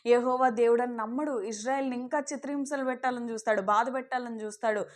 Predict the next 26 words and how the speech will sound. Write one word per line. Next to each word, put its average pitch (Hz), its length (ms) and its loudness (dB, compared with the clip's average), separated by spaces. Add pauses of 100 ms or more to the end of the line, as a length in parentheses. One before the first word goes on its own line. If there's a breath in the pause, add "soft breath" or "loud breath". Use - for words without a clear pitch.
(200 loud breath)
విడిపించడానికి 262 760 0
వీలు 247 240 -4
లేకుండా 262 380 0
చేస్తా 220 380 -2
ఉంటాడు 208 440 -4 (360)
ఫరో. 233 360 2 (560)
ఎలా 240 200 4
అయితే 311 220 2
కఠినపరచబడిందో 220 1300 -4 (220 soft breath)
సొలొమోను 269 600 0
దైవికంగా 220 600 0
ఉన్నప్పటికీ 208 580 -4
కూడా, 180 520 0 (220 loud breath)
సొలొమోను 277 720 2
అసలు 269 280 -4
ఎలాంటి 247 440 2
వాడంటే, 226 720 -2 (220 loud breath)
ఆ 269 160 12
ముందు 339 300 6
అధ్యాయమే 302 500 8
చూడండి 277 440 2
ఒకసారి, 269 340 4
పదవ 254 260 2
అధ్యాయము, 240 580 2
మొదటి 240 340 0
రాజుల 220 400 0